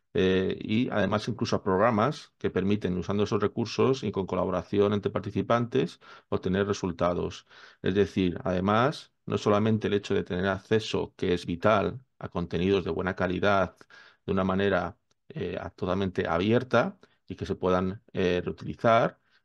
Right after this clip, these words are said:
eh, sino también los procesos que eso invol-, eh, envuelve, es decir,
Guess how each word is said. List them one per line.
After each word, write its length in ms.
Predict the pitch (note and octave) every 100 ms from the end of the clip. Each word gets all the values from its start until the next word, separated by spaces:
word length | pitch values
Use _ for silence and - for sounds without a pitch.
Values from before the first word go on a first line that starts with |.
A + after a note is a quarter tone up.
| -
eh, 60 |
sino 280 | - G2 A2
también 480 | C3 B2+ A#2+ C#3+ E3+
los 140 | C#3 G2+
procesos 400 | F#2+ - G#2 B2+
que 120 | G2
eso 160 | F#2+ E2+
invol-, 360 | F2 A#2 B2+ G#2
eh, 180 | G#2
envuelve, 560 | F#2 F#2+ C3 C3 F2 -
es 60 | F2+
decir, 420 | G2 F#2+ E2+